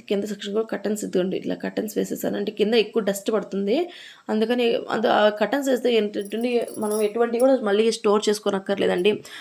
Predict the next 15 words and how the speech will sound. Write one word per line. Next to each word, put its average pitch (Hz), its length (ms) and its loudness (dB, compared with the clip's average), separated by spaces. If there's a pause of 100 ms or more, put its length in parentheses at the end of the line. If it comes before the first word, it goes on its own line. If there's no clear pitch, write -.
(100)
అంటే 214 220 2
మామూలు 226 300 4
కర్టన్ 220 280 2
ఓపెన్గా 220 380 2
ఉంటే 208 160 2
ఏదంటే 202 260 4
అది 202 120 0
పెట్టేస్తున్నాం, 202 520 2
అందుకని 196 380 0
ఇక్కడంతా 208 420 -2
సిల్వర్వి 208 420 2
పెట్టేసుకున్నాం. 190 520 -2
పైన 190 340 -2
దబర్లు 185 600 0
అవన్నీ, 196 500 -2